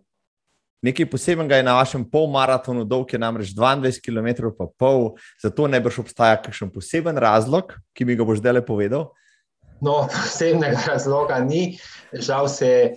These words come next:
Speaker 2: trase ne da, eh, spremeniti, eh, zdelo se nam je pa prav, da je štart in cilj v samem centru Bovca, toda, eh, tekaški prireditvi, eh, posebno težo,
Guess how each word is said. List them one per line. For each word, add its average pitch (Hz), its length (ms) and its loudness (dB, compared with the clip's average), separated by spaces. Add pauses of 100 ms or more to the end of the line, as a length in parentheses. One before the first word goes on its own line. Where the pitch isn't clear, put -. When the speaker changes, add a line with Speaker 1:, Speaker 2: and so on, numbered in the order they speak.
(220)
Speaker 2:
trase 135 480 -2
ne 123 140 2
da, 143 400 0
eh, 143 580 -2 (380)
spremeniti, 156 840 0 (340)
eh, 127 640 2 (100)
zdelo 156 340 0
se 147 160 -4
nam 135 140 -2
je 127 120 -2
pa 135 200 -4
prav, 151 340 2
da 131 100 2
je 123 140 4
štart 143 460 -4
in 135 120 -4
cilj 143 300 -2
v 127 60 -4
samem 143 400 -4
centru 139 580 -4 (300)
Bovca, 139 420 0
toda, 131 420 -2
eh, 123 560 4 (140)
tekaški 135 520 -4
prireditvi, 127 760 -4 (180)
eh, 117 580 -2 (100)
posebno 156 500 0
težo, 143 520 0